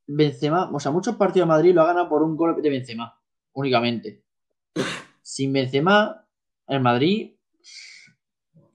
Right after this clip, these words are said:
necesita un gol curioso, o sea, de, de, centros, laterales, vaya.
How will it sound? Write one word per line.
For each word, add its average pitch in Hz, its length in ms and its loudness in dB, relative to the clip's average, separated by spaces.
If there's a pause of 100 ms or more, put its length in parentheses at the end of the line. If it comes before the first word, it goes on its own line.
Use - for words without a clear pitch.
(180)
necesita 143 440 0
un 175 140 0
gol 185 220 6
curioso, 156 440 4
o 143 60 0
sea, 135 120 -2
de, 120 180 0
de, 113 140 -8 (800)
centros, 151 340 2
laterales, 120 500 0
vaya. 120 360 -2